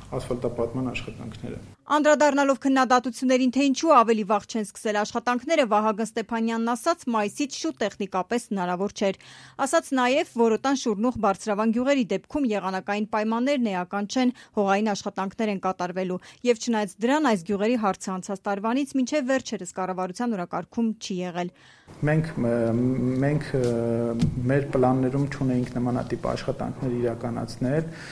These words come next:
Speaker 1: բայց, ը, ստեղծված իրավիճակից ելնելով որոշում է կայացվել, որպեսզի ունենանք շրջանցիկ ճանապարհներ դեպի, ը,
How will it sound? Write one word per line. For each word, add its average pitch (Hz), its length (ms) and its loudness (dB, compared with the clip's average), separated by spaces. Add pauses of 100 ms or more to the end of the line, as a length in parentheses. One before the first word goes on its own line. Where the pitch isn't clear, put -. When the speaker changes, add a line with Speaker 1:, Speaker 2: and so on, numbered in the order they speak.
(280)
Speaker 1:
բայց, 139 380 4
ը, 139 100 4 (140)
ստեղծված 135 520 -2
իրավիճակից 131 640 0
ելնելով 135 680 2 (160)
որոշում 127 400 2
է - 100 -6
կայացվել, 120 500 -2
որպեսզի 127 440 -4
ունենանք 131 360 0
շրջանցիկ 123 600 0
ճանապարհներ 123 840 -2 (540)
դեպի, 123 340 2
ը, 127 460 2